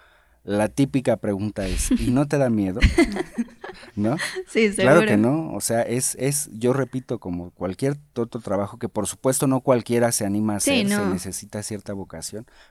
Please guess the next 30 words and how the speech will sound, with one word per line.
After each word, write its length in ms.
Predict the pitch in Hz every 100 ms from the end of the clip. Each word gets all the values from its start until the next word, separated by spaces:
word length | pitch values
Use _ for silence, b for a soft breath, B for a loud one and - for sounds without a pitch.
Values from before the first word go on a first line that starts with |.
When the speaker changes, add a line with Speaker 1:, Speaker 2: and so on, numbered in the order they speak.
| _
Speaker 1:
pero 180 | 120 131
es 100 | 143
como 240 | 160 160 123
decir, 500 | 107 - 135 127 -
eh, 480 | 107 107 107 104 104
"Yo 140 | 104 120
trabajo, 640 | - 127 123 120 123 110
no 180 | 104 107
sé, 200 | - 113
barriendo", 680 | 98 92 110 123 127 104 87
¿no? 220 | 95 202 _
Speaker 2:
Sí. 300 | - 214 175 b b b b b _ _ -
Speaker 1:
Te 100 | 110
tiene 220 | 147 143
que 120 | 147
gustar, 440 | 131 120 - 117 98
o 100 | 95
"Yo 140 | 123
trabajo, 920 | 127 123 127 127 135 117 104 90 90
este, 1000 | 76 85 - 92 90 87 85 82 - - 82
dando 320 | 110 117 120
clases", 580 | - 113 127 - 95 90
¿no? 100 | 92 107
Speaker 2:
Ujú. 160 | 117
Speaker 1:
O 20 |
"Trabajo 960 | 151 95 98 107 - 113 104 92 82 78 -
como 520 | 95 98 92 90 82
contador, 720 | 101 98 90 101 135 143 131
como 280 | 104 95 92
médico", 800 | 107 139 139 127 127 117 113